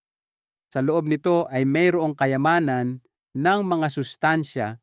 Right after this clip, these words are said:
at bioactive compounds na napatunayan ng agham na direktang nakakaapekto sa nervous system at sa circadian rhythm o natural na orasan ng katawan. Ang mga sibuyas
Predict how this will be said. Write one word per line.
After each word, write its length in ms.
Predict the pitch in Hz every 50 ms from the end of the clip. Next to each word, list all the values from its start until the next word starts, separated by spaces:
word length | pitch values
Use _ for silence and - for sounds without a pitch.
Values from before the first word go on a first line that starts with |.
| _ _ _ _ _ _ _ _ _ _ _ -
at 160 | 131 135 123
bioactive 720 | 117 131 135 139 139 143 156 151 160 147 - _ 151 139 120 -
compounds 800 | - 147 165 175 165 - - 156 131 120 123 123 120 - - _ _ _ _ _ _ _
na 80 | - 156
napatunayan 800 | 160 165 165 - 165 156 170 160 160 170 175 175 175 165 165 160
ng 80 | 156 -
agham 720 | 135 135 127 110 107 135 160 170 151 135 131 127 127 123 120 _ _ _ _ _ _ _
na 160 | - 131 131
direktang 560 | 127 139 139 147 180 185 - _ 170 156 151
nakakaapekto 1040 | 143 143 143 151 151 143 143 135 - - - 156 160 - _ _ 135 123 120 123 135 _ _ _ _ _ _ _
sa 100 | - 143 131
nervous 420 | 135 147 165 180 165 147 147 135
system 680 | - - 180 175 - - - 139 123 120 120 120 123 123 _ _ _ _ _ _ _ _ -
at 220 | 151 165 165 -
sa 100 | - 160
circadian 800 | 139 - - 143 127 120 - 156 165 160 143 147 139 135 127 127
rhythm 480 | 139 170 190 175 143 123 104 95 95 - _ _ _ _ _ _ _ _ _
o 140 | 127 123 123
natural 560 | 131 147 160 170 - - 156 143 135 131 127
na 180 | 123 123 127 -
orasan 640 | 120 123 131 165 175 156 - 143 123 120 117 113 - _ _ _ _ _ _ - 127
ng 180 | 143 160 160 151
katawan. 640 | 143 147 135 - 123 127 135 123 107 98 87 85 87 _ _ _ _ _ _ _ -
Ang 120 | 131 139 139
mga 160 | 139 135 139 131
sibuyas 640 | - 139 135 165 202 208 185 165 156 147 143 -